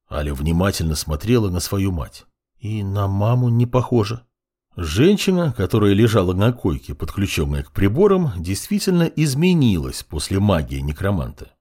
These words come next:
Ее кожа приняла прежний вид, а лицо омолодило. Более того, изменились все формы, словно мать Али вернулась лет на десять назад. «Эй, белый негр!» — возмутилась маленькая девочка, хватая его за воротник мантии.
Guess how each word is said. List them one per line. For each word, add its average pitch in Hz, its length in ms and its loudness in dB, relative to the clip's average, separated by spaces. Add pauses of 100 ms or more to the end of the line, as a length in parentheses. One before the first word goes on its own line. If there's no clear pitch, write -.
(200)
Ее 85 260 -2
кожа 101 400 0
приняла 82 440 -4
прежний 80 520 0
вид, 117 280 -4 (100)
а 80 60 -8
лицо 165 460 -4
омолодило. 131 680 -2 (300)
Более 143 400 4
того, 69 460 -6 (100)
изменились 113 640 2
все - 300 0
формы, 107 640 2
словно 120 420 0
мать 98 320 2
Али 147 220 2
вернулась 110 580 0
лет 78 240 -6
на 92 100 0
десять - 380 -2
назад. 92 440 -6 (460)
«Эй, 165 540 2
белый 147 460 2
негр!» — 110 560 0 (180)
возмутилась 90 680 -2
маленькая 85 500 -2
девочка, 120 440 0
хватая 107 460 2
его 101 380 2
за 92 120 0
воротник 95 480 0
мантии. 67 480 -6